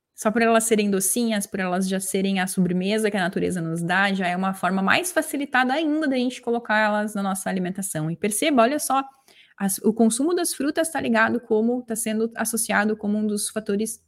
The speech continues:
mais importantes da nossa alimentação. Então, não tem mistério. Aqui, quanto mais a gente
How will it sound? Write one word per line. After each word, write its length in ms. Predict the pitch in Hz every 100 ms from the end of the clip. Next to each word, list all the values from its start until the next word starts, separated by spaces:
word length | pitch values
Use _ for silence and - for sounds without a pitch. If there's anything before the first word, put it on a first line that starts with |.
| _ -
mais 320 | 208 220 247
importantes 680 | 240 233 233 - 220 226 208
da 80 | 202
nossa 280 | 185 190
alimentação. 640 | 196 190 180 190 - 170 - _ _ _ _ _
Então, 420 | 190 190 208 247 294 _ _ _ _ _ _ _ _ - -
não 160 | - 180
tem 140 | 190
mistério. 480 | 196 214 185 151 170 - -
Aqui, 240 | 170 -
quanto 260 | - 180 185
mais 460 | 170 156 190 - - _ - -
a 60 |
gente 360 | 180 180 202